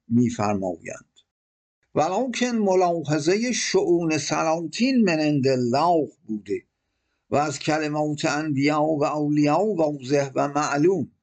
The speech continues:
خدمت حضرت روح علیه السلام عرض نمودند: «یا روح الله، ایجوز ان تعطی الجزیه لقیصر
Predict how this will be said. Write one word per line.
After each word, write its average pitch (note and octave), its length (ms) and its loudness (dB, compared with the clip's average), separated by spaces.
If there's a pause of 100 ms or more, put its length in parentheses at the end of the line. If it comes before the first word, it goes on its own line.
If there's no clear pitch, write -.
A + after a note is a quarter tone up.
(320)
خدمت A3+ 600 -2
حضرت G3 560 -2
روح F#3+ 640 2 (280)
علیه C3+ 400 0
السلام C#3 800 -2 (140)
عرض D#3 460 -2
نمودند: D3 800 0 (560)
«یا G3 360 0
روح G#3 520 0
الله، D#3+ 560 0 (240)
ایجوز F3+ 1040 2 (960)
ان D#3 340 -2 (160)
تعطی D#3 520 -2
الجزیه C#3+ 1040 -2
لقیصر D#3 960 -2